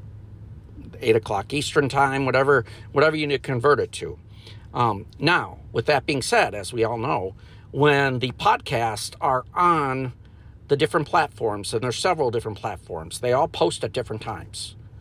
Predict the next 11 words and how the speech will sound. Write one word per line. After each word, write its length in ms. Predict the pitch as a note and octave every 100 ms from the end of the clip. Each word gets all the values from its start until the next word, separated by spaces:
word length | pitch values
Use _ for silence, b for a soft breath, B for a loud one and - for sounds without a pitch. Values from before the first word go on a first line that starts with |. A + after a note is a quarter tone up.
| B B B B
Um, 380 | - A2+ G#2+ G2 - - -
if 160 | - C#3+
you 60 |
go 220 | B2+ D3+
to 60 | G3
the 100 | F#3
website, 600 | F3+ G3 - A2 F#2 F2 -
directly 380 | - C3 B2+ D3+
to 120 | -
the 80 | C3
website, 540 | A#2+ C3 - G2+ F#2+